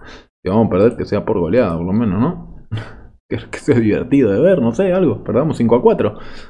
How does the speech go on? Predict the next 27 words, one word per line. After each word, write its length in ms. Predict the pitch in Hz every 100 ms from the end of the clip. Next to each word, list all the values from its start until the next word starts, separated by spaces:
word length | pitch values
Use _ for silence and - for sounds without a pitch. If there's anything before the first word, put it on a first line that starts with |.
| _
No, 200 | - - -
dos 220 | 117 185
cero 240 | 180 185 160
uno, 320 | 165 120 -
metimos. 600 | 113 117 139 135 139 - - - _ _ - - - - - - - - - _ _ _ -
Ay, 1000 | - - - - - - - - 339 240
Dios 320 | 98 95 -
mío. 340 | - - - _ _ _ _ _
Está 140 | - 135
muy 220 | 131 143
difícil, 420 | - 113 - 101
¿eh? 80 | 139
Muy, 460 | - 143 170 175
muy 420 | 165 135 156 170 160
difícil. 400 | 113 87 87 113
Lo 100 | 135
que 160 | 214
vamos 600 | 240 339 320 175 107 -
a 20 |
hacer, 300 | 104 - 156
no 100 | 185
vamos 300 | 247 90 110
a 40 | -
jugar 200 | 104 101
con 120 | 98
Juve 220 | - 110
sub-veintitrés, 880 | 101 110 104 101 - 113 139 160 165